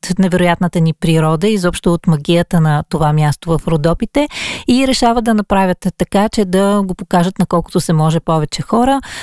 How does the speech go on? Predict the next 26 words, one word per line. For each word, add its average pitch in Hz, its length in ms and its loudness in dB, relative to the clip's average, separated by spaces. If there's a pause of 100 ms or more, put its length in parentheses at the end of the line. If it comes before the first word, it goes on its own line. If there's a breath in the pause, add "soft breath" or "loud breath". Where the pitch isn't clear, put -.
(140)
да 180 120 2
ги 170 100 0
съберат 160 460 -2
на 226 80 2
едно 185 280 2
място 208 520 0
и 240 240 0
не 214 180 0
просто 208 440 -2
да 185 120 0
бъде 190 320 0
едно 175 240 2
музикално 170 800 2
изживяване, 151 880 0
а 240 180 0 (180)
наистина 196 680 0 (280 loud breath)
едно 175 320 2 (240)
духовно 208 720 2
събиране 180 800 0 (300 loud breath)
на, 185 520 2
м, 175 300 0
хора 175 440 0
с, - 420 -4
а, 170 340 2 (200)
сходни 160 480 0
интереси. 151 680 -2